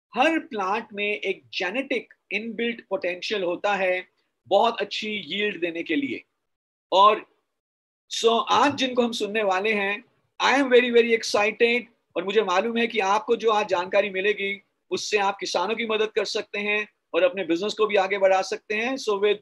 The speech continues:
uh, a round of applause, huge round of applause, मैं चाहूंगा कि एक बार हम जोरदार तालियां बजा के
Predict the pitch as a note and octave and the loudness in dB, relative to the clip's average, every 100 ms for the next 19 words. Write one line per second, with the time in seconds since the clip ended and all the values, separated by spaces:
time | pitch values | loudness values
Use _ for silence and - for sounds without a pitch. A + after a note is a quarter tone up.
0 | _ _ _ _ D3+ E3 E3 - E3+ C#3+ | _ _ _ _ -4 -2 -2 -2 -2 -2
1 | E3+ B3+ D#4 D4 C#4 C4 A#3+ A#3+ A#3 - | 2 2 4 6 6 4 4 2 0 -2
2 | B3 D4+ A3+ A3 A3+ G#3+ A3+ G#3+ G3+ G3 | 0 2 4 4 2 -2 -2 -2 -6 -4
3 | F#3 G#3+ A3+ - G#3 G#3+ G#3 F#3+ - A#3+ | -4 -2 -2 0 -2 0 -4 -6 0 6
4 | E4 E4 C4+ C4 G3+ G3+ G3+ F#3+ F#3 G3 | 6 6 4 2 -2 -4 -4 -4 -4 -2
5 | G3 F#3 | -2 -2